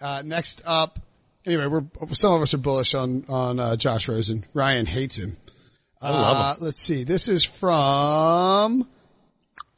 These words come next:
Speaker 1: oh, uh, Steve Crawford via email had multiple questions. Whatever. We'll fill the void here.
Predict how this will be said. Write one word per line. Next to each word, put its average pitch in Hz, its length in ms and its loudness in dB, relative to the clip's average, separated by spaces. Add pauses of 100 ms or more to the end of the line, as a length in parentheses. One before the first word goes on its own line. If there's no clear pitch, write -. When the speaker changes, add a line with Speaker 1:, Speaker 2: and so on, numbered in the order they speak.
(500)
Speaker 1:
oh, 151 280 -2
uh, 156 300 0
Steve - 320 -4
Crawford 240 520 0
via 170 300 -2
email 175 460 -4
had 147 300 -4 (180)
multiple 190 560 0
questions. - 560 -4 (500)
Whatever. 240 380 -6
We'll 180 100 -6
fill 214 200 -4
the 170 60 -8
void 160 260 -2
here. 175 200 -2